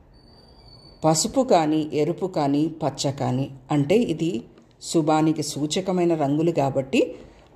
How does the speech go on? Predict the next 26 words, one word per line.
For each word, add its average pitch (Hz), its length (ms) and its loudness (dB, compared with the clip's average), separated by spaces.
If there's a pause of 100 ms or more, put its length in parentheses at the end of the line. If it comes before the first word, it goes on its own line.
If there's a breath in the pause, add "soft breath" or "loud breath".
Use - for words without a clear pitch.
అమ్మవారికి 175 580 2 (120)
ప్రియమైన 190 540 2 (100)
రంగులు 160 340 0 (140)
అని 147 180 -4
చెప్తారు 165 420 -2
కాబట్టి 139 440 0 (460 loud breath)
వీటిల్లో 233 420 2 (640)
ఏ 170 40 6 (140)
రంగులైనా 196 520 2
తీసుకోండి. 147 460 -4 (340)
లేదు 208 220 4 (100)
మీకు 180 220 -2 (100)
మిక్స్డ్ 190 400 0 (120)
కావాలి 175 400 4 (100)
అనుకున్నా 165 380 0 (100)
మిక్స్ - 260 -4
కూడా 156 140 -2 (100)
చేసుకోవచ్చు 135 560 -4
అనమాట. 135 280 0 (600 loud breath)
So 233 120 6 (500 loud breath)
ఇక్కడ 190 260 0
ఏంటంటే 175 480 2
నేను 226 180 2
ఇక్కడ 160 240 -6
పసుపు, 170 380 -2 (280)
ఎరుపు, 160 300 0